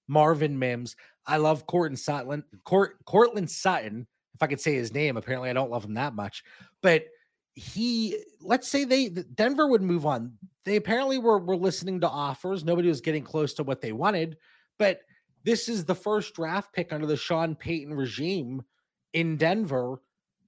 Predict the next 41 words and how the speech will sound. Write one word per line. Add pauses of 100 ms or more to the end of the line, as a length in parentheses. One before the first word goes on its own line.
(140)
There
are
narratives
and
there's
a
story
you
could
tell (380)
that
he
gets
the
opportunity. (420)
Uh,
Russell
Wilson
gets
back
to
form,
what
we
saw
in
Seattle, (380)
and
maybe
he
provides
a
nice
one-two
punch
out
at
the
wide
receiver
position